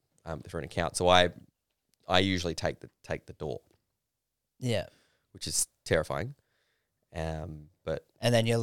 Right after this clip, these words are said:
Speaker 2: letting
Speaker 1: no
Speaker 2: the
Speaker 1: middle.
Speaker 2: business take the bar money.
Speaker 1: Yes,
Speaker 2: Yeah.
Speaker 1: gener-, generally. There's, I mean, you gotta negotiate a couple of things. Some, you know, like, uh, some comedy clubs will take a cut, and
Speaker 2: Yeah.
Speaker 1: the, and the bar, but obviously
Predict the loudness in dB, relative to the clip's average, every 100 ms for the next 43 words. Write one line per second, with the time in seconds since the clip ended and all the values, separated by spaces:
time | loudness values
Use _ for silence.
0 | 4 4 6 4 4 0 -2 -2 2 2
1 | 0 -4 -4 -4 -6 -10 -14 _ _ _
2 | -12 -8 -6 -2 2 2 0 0 6 6
3 | 4 -2 0 2 4 4 4 2 0 -6
4 | -6 -6 -6 -8 -10 -4 -2 -2 -2 -2
5 | -4 -10 -16 _ _ -18 -14 -14 -16 -18
6 | -16 -14 -14 -14 -10 -10 -4 -2 -2 -2
7 | -4 -4 -12 -14 -10 -8 -8 _ _ _
8 | _ _ -4 0 0 2 2 2 0 -2
9 | -10 _ _ _ -12 -8 -6 -8 -8 -6
10 | -8 -10 -12